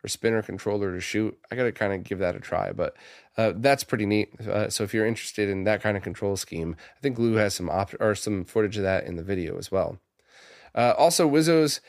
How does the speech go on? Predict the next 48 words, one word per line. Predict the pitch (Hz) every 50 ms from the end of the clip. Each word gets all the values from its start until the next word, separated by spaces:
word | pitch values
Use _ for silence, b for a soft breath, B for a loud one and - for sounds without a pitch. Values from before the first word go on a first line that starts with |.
| b b
N | - 127 147
F | 151 139
C | - 156 147
script | 143 - - 151 143 -
added | - - 123 123 120 120
support | - - - 127 123 107 104
for | - - 101
multiple | 107 110 113 113 - 135 123 113
commands | 110 - 107 107 104 104 104 104 - -
per | _ _ - 98
card, | - - - 170 - - 101 101 107 120 - B B B B B B B B B
uh, | - 104 101 80
which | 107 113 104 -
is | - 110 104 110
making | 113 120 120 110 117 101
H | 98 117 113 - - -
T | 98 92
T | - - -
P | - - 135 139
requests, | 139 135 135 - 131 127 127 127 - - _ _
pressing | - 104 98 - - 107
keyboard | 104 - 131 123 120 123 117 113 107
keys, | - - 113 113 110 107 101 - -
and | 107 113 117 113 90
inserting | 90 104 98 - - 104 95 98 95
player | 98 - 107 104 101 95
one | 95 98 87 85
and | 82 82
two | - 131 123 107
coins. | - - 78 - 85 - - - - B B B B B B B B B
So | B - 113 107 104 82 -
you | 120 127 131 127
could | 135 - _ _ 131
see | - - 147 131
a | 120
cool | - - 135 131
demonstration | 123 117 110 110 104 - - 113 110 - - - 104
of |
that | 101 98 98 98 - -
in | 107 101
the | 95
post, | 87 - 113 110 107 98 - - - -
uh, | - 101 98
which | 98 - -
is | 101 104
linked | 98 95 87 - -
right | - 85 87
here. | 87 98 87 73 - -